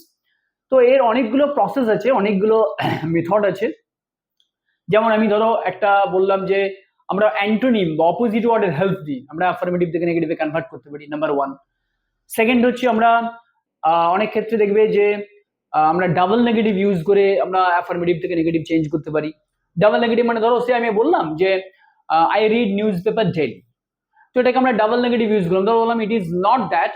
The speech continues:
I do not read newspaper daily।" তো এটা ডাবল নেগেটিভ ইউজ করে আমরা অ্যাফার্মেটিভ থেকে নেগেটিভে কনভার্ট করলাম।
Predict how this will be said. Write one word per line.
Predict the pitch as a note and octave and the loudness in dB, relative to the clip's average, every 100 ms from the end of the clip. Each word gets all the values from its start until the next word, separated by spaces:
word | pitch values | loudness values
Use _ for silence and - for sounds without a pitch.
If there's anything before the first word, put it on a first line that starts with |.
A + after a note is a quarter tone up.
| F3+ | -4
I | |
do | E3 G3+ | -4 -2
not | G#3+ | -2
read | F3+ G3 | 0 -2
newspaper | F3+ F3+ D#3 D3+ D#3 | -2 -6 -8 -10 -10
daily।" | C#3 A#2 - _ _ _ _ _ _ _ _ - | -10 -14 -20 _ _ _ _ _ _ _ _ 2
তো | B3+ | 4
এটা | A#3+ B3+ A#3+ | 4 2 2
ডাবল | G#3+ A3+ A#3 | 0 0 0
নেগেটিভ | A3+ A3+ G#3 | -2 -2 0
ইউজ | G#3+ F3 | -2 0
করে | G#3+ | 0
আমরা | G#3+ G#3+ G#3+ G#3+ - _ - | 2 2 2 0 -10 _ -6
অ্যাফার্মেটিভ | F3 G3+ G3+ F#3+ | -2 0 0 0
থেকে | G3 | 0
নেগেটিভে | F#3+ F#3 F#3 | 2 2 2
কনভার্ট | F#3 E3+ F3 - | 0 0 0 -2
করলাম। | E3+ E3 E3+ | -2 -2 -6